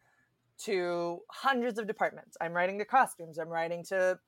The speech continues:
props, I'm writing to set deck, I'm writing to the actors. If I'm writing an animation, I'm writing for, to the, um, the storyboard artists, and I'm writing to the voiceover actors, I'm writing to the animation director.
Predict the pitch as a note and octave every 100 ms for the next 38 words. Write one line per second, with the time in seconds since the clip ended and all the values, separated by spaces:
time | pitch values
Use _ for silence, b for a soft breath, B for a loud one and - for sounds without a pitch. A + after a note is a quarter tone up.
0 | - B3+ A#3 - D#3+ E3 E3 E3+ E3+ F3
1 | - B3 - D#3 - E3 E3+ E3+ E3 E3+
2 | E3+ F#3 E3+ E3+ E3+ - b b G#3 A3
3 | B3+ - F3+ D#3+ D#3+ D#3 - _ _ _
4 | F#3 G3+ G3+ G3 G3+ G#3 G3 G3 A3 G#3+
5 | G3 F3+ F3 F3 F3 E3+ F3 E3+ - F3+
6 | F3+ F#3 F3+ _ - - F#3 F3+ F3+ F3+
7 | - F#3 F3+ F3+ F3 F3+ E3+ _ _ -
8 | - _ _ _ _ - G3 F#3+ F#3 F#3
9 | C#4 C4+ F#3+ D#3+ D#3+ D#3 - - E3+ E3
10 | E3+ E3+ F3 F3 F3+ F3 F3+ E3+ F3 F3+
11 | B3 A#3 F#3 E3+ D#3+ E3 E3+ D#3+ D#3+ E3
12 | F#3 F3 F3 F3 F3+ F3+ F3 F3 F3 E3+
13 | G3 C4 C#4 - F3+ E3 E3